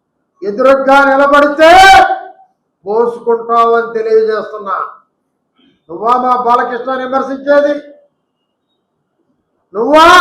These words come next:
మీ అందరికి చెప్తున్నా, ఒక కాకాని కాదు,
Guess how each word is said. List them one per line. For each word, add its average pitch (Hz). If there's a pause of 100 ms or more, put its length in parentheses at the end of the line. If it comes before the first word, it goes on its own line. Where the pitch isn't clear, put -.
(800)
మీ 233 (120)
అందరికి 349
చెప్తున్నా, 349 (800)
ఒక 226 (140)
కాకాని 320
కాదు, 339